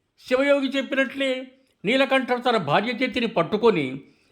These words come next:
కోనేటిలో ప్రమాణం చేయాల్సిందే అని తీర్పు చెప్పారు. లేని పక్షంలో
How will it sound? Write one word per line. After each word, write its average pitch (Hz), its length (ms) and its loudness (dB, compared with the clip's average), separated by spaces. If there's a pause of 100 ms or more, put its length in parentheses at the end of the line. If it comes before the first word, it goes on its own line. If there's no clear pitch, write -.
(180)
కోనేటిలో 269 500 4
ప్రమాణం 240 460 0
చేయాల్సిందే 208 960 -2 (160)
అని 269 120 4
తీర్పు 180 320 -4
చెప్పారు. 127 580 -2 (1040)
లేని 170 240 4
పక్షంలో 208 840 2